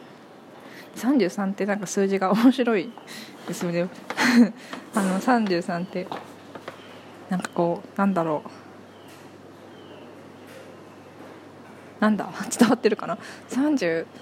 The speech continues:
三十三ってなんかこう、何？鏡で見ても、そのままを見ても、向きは変わるけど、あんまりこ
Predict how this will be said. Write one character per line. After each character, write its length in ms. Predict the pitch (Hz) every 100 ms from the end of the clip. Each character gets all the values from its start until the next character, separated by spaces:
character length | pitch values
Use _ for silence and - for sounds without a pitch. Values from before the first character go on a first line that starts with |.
| - -
三 320 | 233 294 254
十 240 | 196 180
三 400 | 185 214 190 190
っ 40 | 180 - - - - - - - - - - - - - -
て 100 | 214
な 120 | 202
ん 80 | 196
か 140 | 196 - -
こ 880 | - 185 180 175 175 165 170 175 190 247 247 - - - - - - - -
う、 40 | 196 185
何？ 340 | 180 165 185 226 - - - - - - - -
鏡 360 | 214 240 320 320
で 120 | 233
見 120 | 220
て 200 | - 196
も、 340 | 202 208 185 - - - - - - - - - - - -
そ 140 | 202
の 120 | 208
ま 140 | 214 214
ま 160 | 220
を 60 | 190
見 140 | 175
て 140 | - 160
も、 260 | 170 160 - - - - - - - - - - - - - - - - - - -
向 100 | 240
き 160 | -
は 100 | 175 -
変 80 | 175
わ 80 | 185
る 100 | 196
け 180 | 165 160
ど、 240 | 165 165
あ 20 |
ん 100 | 190
ま 120 | 196
り 80 | 196
こ 340 | - 190 175